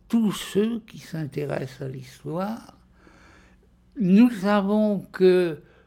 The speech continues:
il y a eu, pendant tout le Moyen-Âge, c'était une activité de lecture et d'interprétation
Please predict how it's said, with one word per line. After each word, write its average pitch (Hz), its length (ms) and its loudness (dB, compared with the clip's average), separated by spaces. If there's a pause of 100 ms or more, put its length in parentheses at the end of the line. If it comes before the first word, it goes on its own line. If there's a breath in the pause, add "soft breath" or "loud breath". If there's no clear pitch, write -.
(260 soft breath)
il 202 320 2
y 208 100 6
a 202 120 8
eu, 202 300 4
pendant 185 440 0
tout 196 280 -2
le 185 100 0
Moyen-Âge, 180 760 -2 (100)
c'était 156 420 -4 (200)
une 147 260 -8
activité 190 1000 -6
de 147 120 -8
lecture 170 800 -6
et 160 80 -4
d'interprétation 185 1400 -6